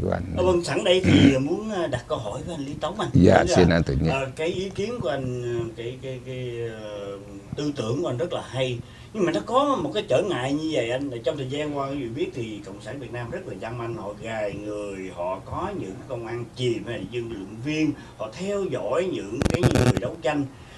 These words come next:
Speaker 2: Vậy thì theo anh thì có cách nào để chúng ta tránh được cái sự đàn áp hay là sự bắt nguội để mà chúng ta có thể thực thi được một cái sự đoàn kết và kêu gọi đồng loạt?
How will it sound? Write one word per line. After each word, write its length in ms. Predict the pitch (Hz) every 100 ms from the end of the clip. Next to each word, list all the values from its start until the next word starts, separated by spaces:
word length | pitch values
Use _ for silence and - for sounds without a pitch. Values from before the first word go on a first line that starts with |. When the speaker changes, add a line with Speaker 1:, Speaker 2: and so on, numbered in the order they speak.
| - -
Speaker 2:
Vậy 180 | 175 190
thì 220 | 185 151
theo 200 | 170 196
anh 260 | 175 185 180
thì 180 | 170 135 131 127 -
có 120 | 214
cách 320 | - 302 147
nào 200 | 147 139 -
để 120 | 175
chúng 100 | 175
ta 80 | - 196
tránh 180 | - 220 403 349
được 160 | 127 120 -
cái 100 | 180
sự 200 | - 117
đàn 240 | 127 110 -
áp 220 | 160 214 165
hay 100 | 147
là 100 | 107
sự 140 | - -
bắt 140 | - 139 117
nguội 360 | 110 107 123 - - - -
để 180 | 117 170
mà 100 | 220 -
chúng 120 | 208
ta 100 | - 190
có 60 |
thể 140 | 160 165
thực 140 | 165 156 - - -
thi 260 | 190 208 208 147
được 220 | 127 123
một 100 | 117
cái 80 | 170
sự 160 | 123 123
đoàn 240 | 120 113 -
kết 160 | - -
và 60 | - -
kêu 240 | 202 214
gọi 360 | 156 110 123 127 - - -
đồng 240 | 156 147
loạt? 280 | 127 131 135